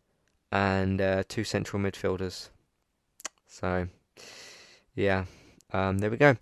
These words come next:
Uh, the injury list or missing players list. The lower the fi-, thigh injury, Martial injury, uh, Sancho match fitness problem, Tuanzebe match fitness problem, and Van der Beek, who we know is gonna be out for the season. I was reading up, I did actually do some, uh, some Googling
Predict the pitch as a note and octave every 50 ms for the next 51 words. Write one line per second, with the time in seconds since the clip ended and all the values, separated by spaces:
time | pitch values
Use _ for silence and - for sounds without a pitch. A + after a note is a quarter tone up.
0 | - - - - - - A#2 A#2+ A#2+ A#2+ A#2+ B2 C3+ D3+ D3+ D#3+ D#3+ D3+ D#3 D#3+
1 | D#3 - - G#2 G2+ G#2 A2 - - A2+ G#2+ - A2+ A2 A2 A2+ A2+ G#2 B2 C3
2 | C3+ - - - - - _ - - _ _ _ _ _ _ _ _ _ _ -
3 | - - - G#2 G#2+ A2+ A2+ A#2 A2+ G#2 G2 - - A2 A2 A2+ - - - -
4 | - A2 A2+ A2+ A2+ A2+ A2 A2 A2+ A#2+ A#2 A2 G#2+ G#2+ A2 A2 - - A2+ A2
5 | A2 A2 A2 G#2+ - - G2+ G#2+ G#2 G2+ G#2+ G#2+ G#2+ G#2 G#2 - - - - -
6 | - - - _ _ - G2 F#2+ F#2+ F#2+ G2 G2 - - - A2+ A2+ A2+ - -
7 | A#2+ A2+ A2 A2 G#2+ G#2+ G#2+ G#2 G#2 G#2 G2+ G#2 G#2 - - - - - - -
8 | G2+ G2+ - - G#2+ G2+ G2+ G#2 G2+ G2+ G2 G2 G2 - - - G2 F#2+ F#2+ F#2+
9 | F2+ F#2 F2+ F2+ F2+ - - - - - D#2 F#2 - - - F#2+ F2+ F#2 F#2 F2+
10 | - - F2+ F#2 E2+ F#2 F2+ F#2 F#2 F2 - F2 F2+ F2 - - - F2+ F2+ F2
11 | F2 F2 F2 - F#2 F2+ E2+ F2+ F2+ - F2+ F#2 - - - F#2 F2+ - - G2+
12 | F#2+ F2+ F2+ F2 - - - - - - _ - G#2 A2 A#2+ C#3 E3 E3 C#3+ C3
13 | C3+ C#3 C#3 B2+ B2+ A#2+ A#2+ A2+ - - G2 A2+ A#2+ A2+ A2+ G#2 - - G2+ F#2+
14 | A2 G2+ F#2+ - - G#2 G2 F#2+ F#2+ F#2 F#2 F2+ F2+ - - G2+ F#2+ G#2 A2 A#2
15 | A2+ G#2+ F2 E2+ D#2+